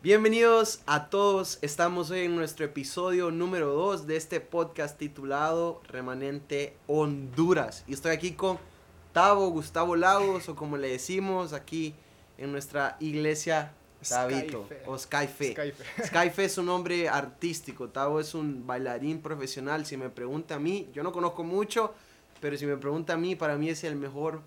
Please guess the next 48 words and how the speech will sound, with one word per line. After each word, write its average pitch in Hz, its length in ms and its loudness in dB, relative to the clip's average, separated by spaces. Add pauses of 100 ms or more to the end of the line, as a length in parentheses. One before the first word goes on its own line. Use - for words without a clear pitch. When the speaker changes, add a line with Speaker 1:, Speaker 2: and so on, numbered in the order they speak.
(120)
Speaker 1:
bailarín 135 640 -4 (260)
de 127 80 -6
aquí, 151 400 -6 (500)
de 156 140 -2
Honduras. 156 840 0
Y 151 100 -2
lo 147 140 2
Speaker 2:
<laughs> - 20 0
Speaker 1:
más 202 640 2 (300)
hermoso 175 600 0
de 151 160 -2
que 139 380 0
es 151 100 -2
un 165 180 -2
bailarín 151 500 0 (120)
que 143 340 -4 (220)
es 143 180 -4
pro, 175 400 -2
pro, 175 220 -2
pro 170 160 -4
en 160 80 -6
todas 165 180 -6
sus 151 120 -14
cosas, 165 300 -6
es 147 80 -10
que 160 220 -8 (240)
siempre 175 500 -2
a 165 60 -2
través 143 220 -2
de 151 80 -6
su 156 100 -10
talento 160 640 -6 (340)
está 151 280 0
llegando 156 520 -2
a, 120 360 -4
a 120 60 -8
muchas 147 500 -2
vidas 143 500 -2
y 131 60 -10
estás 131 220 -6
Speaker 2:
Así 131 80 -4
Speaker 1:
hablando 127 300 -6
de 127 60 -4
Speaker 2:
es. 127 60 -8
Speaker 1:
Jesús. 120 240 -10
Tavo, 151 200 2
¿cómo 143 180 -6
estás? - 360 -12